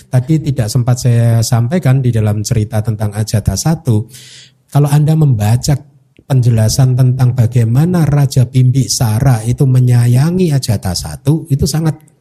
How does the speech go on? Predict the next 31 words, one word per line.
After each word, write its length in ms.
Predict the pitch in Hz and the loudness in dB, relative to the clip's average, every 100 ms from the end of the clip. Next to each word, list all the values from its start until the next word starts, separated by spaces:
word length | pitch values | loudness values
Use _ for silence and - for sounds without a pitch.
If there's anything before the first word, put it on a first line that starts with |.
| _ | _
sangat 560 | _ - 147 156 156 - | _ -4 0 0 -2 -4
menyentuh 440 | 143 143 143 139 | 0 0 2 2
hati. 440 | 110 98 95 82 - | 2 0 -6 -10 -12
Saya 400 | - 147 139 156 | -10 -2 0 0
sangat, 240 | 143 160 147 - _ _ | 0 -4 -4 -12 _ _
sangat 320 | - 170 160 | -8 -4 -2
menyentuh. 360 | 160 135 120 90 | 0 0 0 -2
Ceritanya 440 | 156 156 185 214 | -2 -2 -2 -2
sangat 240 | 208 185 156 | -4 -4 -2
bagus. 360 | 113 202 - - - - - | -2 -2 -6 -10 -16 -14 -8
Satu, 520 | - 151 165 107 - - _ _ _ _ - _ - - | -2 -2 0 -4 -6 -20 _ _ _ _ -20 _ -20 -10
pada 240 | - 131 175 | -4 -2 0
saat 480 | 175 160 156 160 - - _ _ _ | -2 -2 -2 -4 -6 -20 _ _ _
si 160 | - 160 | -4 -2
men-, 480 | 156 147 139 - _ _ | 0 0 -4 -10 _ _
para 240 | - 139 147 | -4 -2 0
menteri 320 | 147 135 156 | 0 0 0
memberi 240 | 151 131 | 2 2
kabar 320 | 127 117 131 | 2 2 0
bahwa 280 | 127 117 110 101 98 | 0 0 0 -2 -2
Raja 240 | 123 131 156 | 0 0 0
Bimbisara 480 | 151 123 117 120 | 0 0 0 -2
sudah 240 | 120 127 110 | -2 0 -2
meninggal, 640 | 113 139 160 95 80 85 _ _ _ | -2 -2 -2 -2 -6 -12 _ _ _
kan 160 | 185 196 | -6 -2
Ajata 320 | 147 131 135 | -2 -2 0
satu 320 | 123 - 175 | 0 0 -2
kan 240 | 170 185 175 | -4 -4 -4
feel 240 | - 156 | 0 2
remorse, 480 | 135 101 95 92 - | 2 0 -4 -2 -2
menyesal, 720 | 117 101 95 92 87 80 - | -2 -2 0 -2 -4 -8 -16